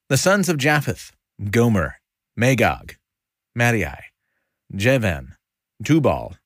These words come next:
Meshech, and Tiras. The sons of Gomer,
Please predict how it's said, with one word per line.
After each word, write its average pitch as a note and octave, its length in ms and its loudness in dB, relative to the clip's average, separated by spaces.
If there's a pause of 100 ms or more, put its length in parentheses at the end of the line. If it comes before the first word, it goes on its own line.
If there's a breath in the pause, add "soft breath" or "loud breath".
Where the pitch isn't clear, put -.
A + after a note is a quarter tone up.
(420)
Meshech, - 680 -4 (320)
and G2+ 180 -6
Tiras. - 580 -6 (760 soft breath)
The B2 60 0
sons E3+ 280 2
of D3+ 100 0
Gomer, C3+ 460 2